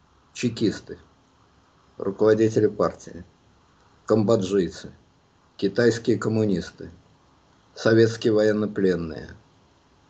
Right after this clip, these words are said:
бояре времен Ивана Грозного, евреи в гетто и так далее, и так далее. Почему люди безропотно позволяют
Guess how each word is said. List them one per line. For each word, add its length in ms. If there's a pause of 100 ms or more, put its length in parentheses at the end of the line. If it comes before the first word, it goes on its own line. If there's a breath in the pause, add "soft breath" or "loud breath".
(180)
бояре 580
времен 480
Ивана 320
Грозного, 600 (1040)
евреи 520
в 140
гетто 460 (640)
и 60
так 280
далее, 320
и 20
так 180
далее. 200
Почему 760 (160)
люди 580 (920)
безропотно 960 (840)
позволяют 880